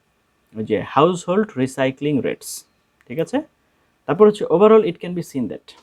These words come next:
maximum percentage of blanks showed a significant changes during the period, while the production of recycled waste in blanks experienced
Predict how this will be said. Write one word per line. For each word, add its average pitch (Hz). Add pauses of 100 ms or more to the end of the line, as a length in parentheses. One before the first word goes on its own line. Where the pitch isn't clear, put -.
(100)
maximum 196 (100)
percentage 220 (180)
of 113 (200)
blanks 117 (100)
showed 131 (100)
a - (100)
significant 135
changes 127 (120)
during 117
the -
period, 147 (1000)
while 147 (220)
the 110
production 196
of 190 (120)
recycled 147
waste 143
in 117 (100)
blanks 156 (120)
experienced 147